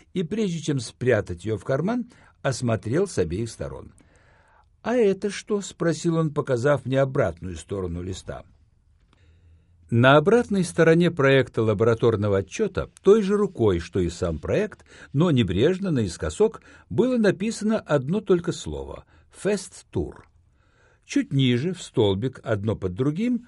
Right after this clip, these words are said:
были написаны три числа: семьсот пятьдесят, два и тысяча пятьсот. «Представления не имею», — пожал плечами я,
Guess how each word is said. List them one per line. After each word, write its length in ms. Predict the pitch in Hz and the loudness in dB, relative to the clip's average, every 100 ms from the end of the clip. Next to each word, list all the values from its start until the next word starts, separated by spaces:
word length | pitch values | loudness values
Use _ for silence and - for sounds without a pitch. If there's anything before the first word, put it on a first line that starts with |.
| _ - | _ -2
были 260 | 131 226 | 0 2
написаны 560 | 233 196 175 175 196 196 | 2 0 -2 -4 -2 -4
три 260 | 180 139 | -2 -4
числа: 480 | 143 180 - - - _ _ _ _ _ | -4 -8 -8 -12 -14 _ _ _ _ _
семьсот 480 | - 113 107 202 - | -8 -4 -2 -2 -4
пятьдесят, 640 | 73 64 - 92 156 - _ _ _ - | -12 -12 -10 -6 -6 -8 _ _ _ -12
два 520 | 80 92 113 180 226 _ _ _ _ _ _ - | -6 -2 2 0 -2 _ _ _ _ _ _ -2
и 260 | 151 254 - _ - | -2 -2 -6 _ -8
тысяча 380 | 101 98 117 143 | -6 -6 -8 -10
пятьсот. 480 | 143 - - - _ _ _ _ _ _ _ _ _ _ _ | -10 -12 -18 -20 _ _ _ _ _ _ _ _ _ _ _
«Представления 720 | 92 90 - 127 131 139 143 | -10 -8 -2 2 2 2 0
не 220 | 160 160 160 | 0 0 0
имею», — 260 | 151 151 151 | -2 -4 -2
пожал 320 | 110 104 110 | -2 2 0
плечами 520 | - 107 - 101 95 | 0 -6 -2 -2 -2
я, 220 | 95 92 | -4 -8